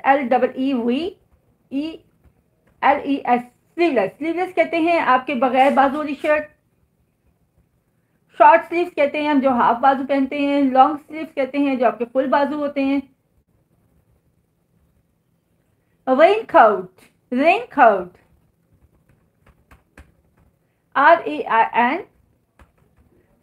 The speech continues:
सी ओ ए टी, रेनकोट, बरसाती। ट्रैक सूट, ट्रैक सूट, टी आर ए सी के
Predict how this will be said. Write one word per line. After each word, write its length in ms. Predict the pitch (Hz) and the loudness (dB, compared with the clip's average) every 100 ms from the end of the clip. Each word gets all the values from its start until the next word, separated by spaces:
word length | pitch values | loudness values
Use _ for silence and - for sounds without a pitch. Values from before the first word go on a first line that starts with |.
| - | -6
सी 100 | 359 | -4
ओ 200 | 330 330 | 0 0
ए 160 | 285 269 | 0 -4
टी, 220 | 269 214 | -4 -2
रेनकोट, 680 | 220 285 392 427 262 190 - - | 0 0 -2 -2 0 0 -6 -12
बरसाती। 640 | 233 320 320 302 226 233 190 - _ _ _ _ _ _ _ _ - - _ _ _ _ _ _ _ _ | 0 2 4 2 2 0 -12 -14 _ _ _ _ _ _ _ _ -20 -20 _ _ _ _ _ _ _ _
ट्रैक 340 | 381 381 403 - | 2 2 0 -4
सूट, 480 | 349 262 202 180 _ _ _ _ _ | -4 -2 -4 -6 _ _ _ _ _
ट्रैक 280 | 359 349 370 | 0 0 0
सूट, 480 | - 311 233 180 - _ _ _ _ _ _ _ _ _ _ _ _ _ _ _ _ _ - - _ _ _ _ _ _ _ _ _ _ - | -6 -4 -4 -4 -10 _ _ _ _ _ _ _ _ _ _ _ _ _ _ _ _ _ -20 -20 _ _ _ _ _ _ _ _ _ _ -6
टी 160 | 370 | -4
आर 380 | - 254 254 - | 0 2 2 2
ए 120 | 247 | -4
सी 260 | 247 - 269 359 - _ _ _ _ _ | -4 -6 -6 -6 -12 _ _ _ _ _
के 140 | 403 | 0